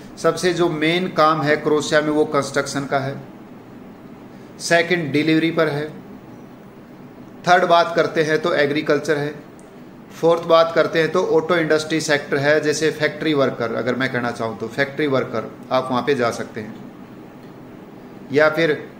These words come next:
fish cutting का काम, fish packing का काम, warehouse में packing का काम, इस तरह के बहुत सारे काम हैं छोटे छोटे, जिसमें आप ज़्यादा बड़े बड़े सपने न देखें। सिर्फ ये मान के चले कि आप अपना खर्चा पानी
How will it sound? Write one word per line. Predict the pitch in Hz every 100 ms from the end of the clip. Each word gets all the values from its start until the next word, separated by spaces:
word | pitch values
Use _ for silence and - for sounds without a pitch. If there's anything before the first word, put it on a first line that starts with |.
| -
fish | - 180 -
cutting | 156 160 147
का | 151
काम, | 156 156 156
fish | 160 160
packing | 151 143 151 147
का | 147
काम, | 151 156 139
warehouse | 151 147 143 143
में | 151 131
packing | 139 139 131
का | 135
काम, | 135 139 147 - - - -
इस | 220 -
तरह | 190 160
के | 156 160
बहुत | 131 156 -
सारे | 147 143
काम | 139 139 131
हैं | 131
छोटे | 131 127
छोटे, | 127 120 113 110 - - - - - - - - - -
जिसमें | 143 147 185
आप | 160 165 147
ज़्यादा | 156 160 160
बड़े | 151 160
बड़े | 160 156
सपने | 147 151 139
न | 139 139
देखें। | 135 139 156 - - - - - - - - - - - - - - - - - - - - - - - - - -
सिर्फ | - 165 156
ये | 175
मान | 165 160
के | 165 156
चले | 143 156
कि | 156 156
आप | 156 156
अपना | 143 151
खर्चा | - 147 - 160
पानी | 156 156 156